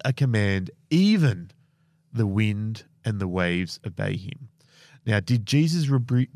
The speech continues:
rebuke the disciples because they did not have faith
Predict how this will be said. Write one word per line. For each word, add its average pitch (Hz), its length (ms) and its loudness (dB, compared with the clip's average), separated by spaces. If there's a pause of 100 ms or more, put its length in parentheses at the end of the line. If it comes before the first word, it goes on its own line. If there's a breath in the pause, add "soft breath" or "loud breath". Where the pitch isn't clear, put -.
(260)
rebuke 123 420 -2
the 120 160 -2
disciples 107 720 -6
because 117 840 -2 (400 soft breath)
they 117 140 0
did 104 320 -4 (100)
not 123 480 -2
have 117 280 -4
faith - 640 -6